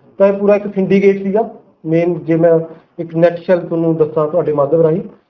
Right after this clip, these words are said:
ਕਿ syndicate ਬਣਿਆ ਹੋਇਆ ਸੀਗਾ ਤੇ ਇੱਕ well organized ਇੱਕ ਪਲਾਨ ਸੀਗਾ ਜਿਹਦੇ ਤਹਿਤ ਇਹ ਮਰਡਰ ਕੀਤਾ ਗਿਆ। ਤਾਂ ਸਾਰੇ all ਡਾਕੂਮੈਂਟਸ ਹੈਗੇ ਆ, ਸੀ ਡੀਜ਼ ਹੈਗੀਆਂ, ਮੋਬਾਈਲ ਰਿਕਾਰਡਸ ਹੈਗੇ ਆ ਫਾਈਲ ਤੇ,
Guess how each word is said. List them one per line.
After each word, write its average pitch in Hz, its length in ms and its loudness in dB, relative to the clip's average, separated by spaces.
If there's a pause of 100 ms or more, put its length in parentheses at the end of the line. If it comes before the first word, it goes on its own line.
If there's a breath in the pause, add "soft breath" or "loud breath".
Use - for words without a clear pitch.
(120)
ਕਿ 185 320 2
syndicate 185 460 0
ਬਣਿਆ 180 200 4
ਹੋਇਆ 185 160 2
ਸੀਗਾ 190 180 -4
ਤੇ 190 140 -8
ਇੱਕ 180 100 -12
well 156 460 2
organized 156 460 0
ਇੱਕ 160 120 -10
ਪਲਾਨ 147 400 0
ਸੀਗਾ 160 220 -2
ਜਿਹਦੇ 151 220 -6
ਤਹਿਤ 147 300 -2
ਇਹ 170 60 -6
ਮਰਡਰ 156 260 0
ਕੀਤਾ - 300 -6
ਗਿਆ। 180 160 -6 (420 soft breath)
ਤਾਂ 196 160 0
ਸਾਰੇ 180 200 2
all 180 360 2 (120)
ਡਾਕੂਮੈਂਟਸ 170 600 0
ਹੈਗੇ 156 300 0
ਆ, 156 60 2
ਸੀ 160 220 -4
ਡੀਜ਼ 165 200 -4
ਹੈਗੀਆਂ, 156 320 2
ਮੋਬਾਈਲ 156 440 2 (420)
ਰਿਕਾਰਡਸ 156 480 0
ਹੈਗੇ 156 260 -2
ਆ 147 60 0
ਫਾਈਲ 147 340 -4
ਤੇ, 165 240 -6